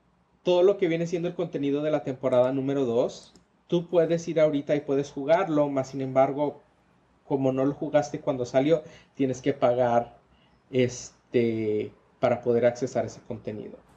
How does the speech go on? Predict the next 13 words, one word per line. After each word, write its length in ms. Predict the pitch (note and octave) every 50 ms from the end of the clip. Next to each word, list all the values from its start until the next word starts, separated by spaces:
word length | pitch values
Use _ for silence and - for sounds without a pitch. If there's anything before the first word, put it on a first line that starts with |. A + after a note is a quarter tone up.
| _ _ _ - - _ _
Entonces, 540 | B2+ C3+ C3+ D3 D3 C#3 E3+ E3+ E3 - -
básicamente 800 | - C#3 C3 D#3 D#3 D#3 - F#3 - F#3 E3+ E3 E3 D#3 - E3+
lo 140 | D#3+ D#3+ D#3+
que 140 | - D3+ C#3+
vino 260 | C3+ C3+ C#3 C#3 C#3+
haciendo 500 | D3 - - D3+ C#3+ C#3 C#3 C#3 C3+ C3
es 180 | B2+ B2+ C3
que, 140 | - - C#3+
por 180 | - - C3+ C3+
ejemplo, 280 | - C3+ B2 B2+ C3+
si 120 | C3 - C3
tú 160 | - C#3+ C#3
tomas 640 | - D#3 D3 C#3+ C#3 C3+ C3+ C3+ C3+ C3+ - -